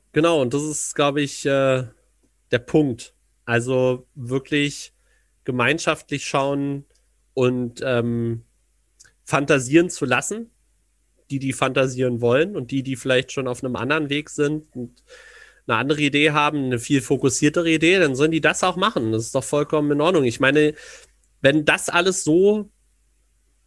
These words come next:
ähm, gerade gelaufen wäre, ja, ich glaub, dann wären wir vielleicht als, mm, Gesellschaft viel weiter, aber, ähm, viele Erfindungen,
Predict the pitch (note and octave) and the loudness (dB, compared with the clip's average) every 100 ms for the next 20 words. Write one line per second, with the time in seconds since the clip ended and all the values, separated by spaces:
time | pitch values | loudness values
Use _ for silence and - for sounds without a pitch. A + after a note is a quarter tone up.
0 | _ _ - - C#3+ D3 C#3+ C#3+ C#3+ - | _ _ -10 2 4 6 4 2 0 -6
1 | B2 C3 B2 D#3+ G3 F3+ D3+ E3 F3+ F3 | -6 0 4 4 4 2 2 0 0 0
2 | D#3+ E3 E3 E3+ F3 - _ _ B2 D#3+ | 2 2 2 0 -2 -8 _ _ 2 2
3 | C3 - _ A#2 C3+ B2+ D3+ C3+ C3 C3+ | 0 -4 _ 0 0 4 2 4 2 2
4 | B2+ C#3 C3 C3+ B2 - - _ - A#2 | 0 0 2 2 -2 -8 -12 _ -6 -4
5 | A#2+ A#2+ A#2+ A#2+ A#2 A#2+ B2 - C#3 - | -2 -2 -2 -2 0 2 2 2 -2 0
6 | D3+ D3+ D#3 E3 E3 B2 C3+ C3 C3 - | 2 2 2 2 0 0 2 2 0 -4
7 | _ - - - - _ C3+ B2+ B2 A#2+ | _ -20 -20 -20 -20 _ 2 4 4 2
8 | A#2+ B2 A#2+ A#2 _ _ _ _ _ _ | 0 0 -2 -4 _ _ _ _ _ _
9 | _ - - D#3 F#3+ G3 F#3 F3 B2+ - | _ -10 -6 -4 2 4 4 2 -2 -2
10 | - F3+ G3 D3 B2+ B2+ A2+ | 4 4 6 2 4 2 -4